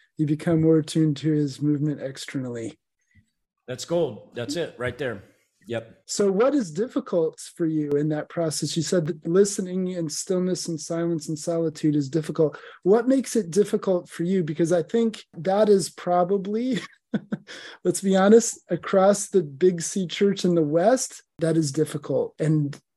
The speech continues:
Speaker 1: maybe you sharing what makes it difficult and how God is speaking into that will be helpful for other people.
Speaker 2: Yeah, so I think, first of all, Kurt, we do have to own that it's a Western problem primarily.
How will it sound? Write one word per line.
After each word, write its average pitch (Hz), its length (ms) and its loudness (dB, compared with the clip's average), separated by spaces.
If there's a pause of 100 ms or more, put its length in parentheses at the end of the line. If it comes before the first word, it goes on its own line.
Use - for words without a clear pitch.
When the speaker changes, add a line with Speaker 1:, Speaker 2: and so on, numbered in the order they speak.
(160)
Speaker 1:
maybe 175 340 4
you 185 400 4
sharing 180 480 2
what 165 140 0
makes 165 260 0
it 160 80 -4
difficult 175 540 2
and 151 220 -2 (180)
how 165 260 -2
God 156 240 -2
is 151 100 -4
speaking 151 400 0
into 160 280 2
that 165 200 2
will 160 120 0
be 147 120 2
helpful 147 440 -4
for 135 220 -4
other 131 220 -2
people. 123 540 -4 (840)
Speaker 2:
Yeah, 190 220 -2
so 196 220 -2
I 180 80 2
think, 254 220 -4
first 214 280 2
of 214 60 2
all, 175 100 2
Kurt, 165 300 -2
we 147 100 -4
do 151 280 -2
have 165 220 0
to - 160 -8
own 147 300 -4
that 123 160 -2
it's 123 160 -6
a 135 60 -4
Western 120 600 -4
problem 143 720 -4
primarily. 143 640 -2